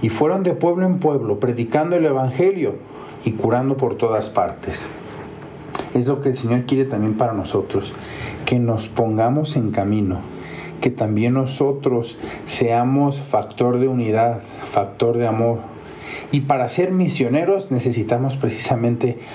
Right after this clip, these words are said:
haber aceptado y corregido nuestros propios errores, que es normal, como seres humanos todos tenemos, pero sí es necesario reconocerlos y trabajarlos para también después poder predicar y ayudar a otros.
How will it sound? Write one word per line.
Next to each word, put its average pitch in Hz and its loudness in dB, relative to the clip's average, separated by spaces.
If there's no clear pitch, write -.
haber 110 2
aceptado 123 0
y 117 2
corregido 120 0
nuestros 120 2
propios 135 0
errores, 147 0
que 180 2
es 180 2
normal, 202 0
como 117 0
seres 143 0
humanos 143 2
todos 147 0
tenemos, 143 0
pero 123 2
sí 123 -2
es 113 2
necesario 127 0
reconocerlos 127 0
y 123 0
trabajarlos 113 0
para 110 2
también 110 2
después 117 0
poder 117 0
predicar 120 0
y 120 4
ayudar 104 2
a 101 2
otros. - -4